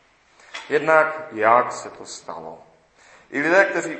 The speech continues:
očekávají zázraky, budou je schopni vidět jenom tam, kde je čekají. A to tedy nejspíše v nějakém uzdravovacím shromáždění,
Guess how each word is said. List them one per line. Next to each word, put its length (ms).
očekávají 840
zázraky, 840
budou 260
je 100
schopni 360
vidět 360
jenom 260
tam, 440
kde 320
je 340
čekají. 580
A 340
to 220
tedy 240
nejspíše 560
v 80
nějakém 440
uzdravovacím 760
shromáždění, 1500